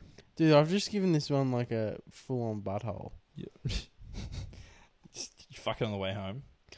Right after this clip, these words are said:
Speaker 2: Dude, do
Speaker 1: Uh,
Speaker 2: they do condoms?
Speaker 1: Could be.
Speaker 2: Well, it needs to, to hold the head.
Speaker 1: Um, yeah, sorry. Anyway. These two are actors, so it's like,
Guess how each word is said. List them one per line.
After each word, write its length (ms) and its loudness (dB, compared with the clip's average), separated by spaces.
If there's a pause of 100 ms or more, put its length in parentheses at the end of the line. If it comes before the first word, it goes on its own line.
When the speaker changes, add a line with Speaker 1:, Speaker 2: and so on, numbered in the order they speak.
(440)
Speaker 2:
Dude, 140 8
do 60 4
Speaker 1:
Uh, 20 6
Speaker 2:
they 80 6
do 120 2
condoms? 600 0 (1500)
Speaker 1:
Could 180 -2
be. 280 -4
Speaker 2:
Well, 200 4
it 40 0
needs 260 0
to, 260 -6
to 100 -2
hold 240 2
the 80 -2
head. 320 -2 (400)
Speaker 1:
Um, 300 6 (220)
yeah, 180 2
sorry. 500 4
Anyway. 440 0 (1400)
These 260 6
two 200 2
are 80 -2
actors, 580 -2
so 180 0
it's 160 -4
like, 420 2